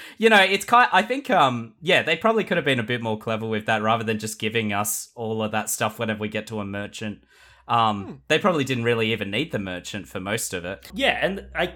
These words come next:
Speaker 3: I, that's what I mean, where it's like, I, it's not that this game is bad, it's just
Speaker 1: Yeah.
Speaker 3: that it's like my nitpicking
Speaker 1: Yeah.
Speaker 3: brain of like, that's a bit pointless, isn't
Speaker 1: Yeah.
Speaker 3: it? It was
Speaker 1: There's
Speaker 3: the
Speaker 1: a
Speaker 3: same
Speaker 1: couple of
Speaker 3: thing when I
Speaker 1: tweaks.
Speaker 3: played, yeah.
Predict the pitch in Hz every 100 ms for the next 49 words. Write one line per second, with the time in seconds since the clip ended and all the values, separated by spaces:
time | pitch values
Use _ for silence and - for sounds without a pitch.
0 | - 175 151 - 185 220 202 170 160 143
1 | 104 139 127 - - - - 151 165 -
2 | 226 254 220 - 180 165 143 101 143 139
3 | 131 120 127 117 120 113 160 - 147 123
4 | - 147 139 143 135 143 - 151 143 143
5 | 131 165 131 131 123 127 123 - _ _
6 | - 254 160 113 120 - 120 123 135 131
7 | 160 156 233 147 87 - - 233 254 262
8 | 240 233 202 180 165 - 170 156 143 127
9 | 120 123 110 98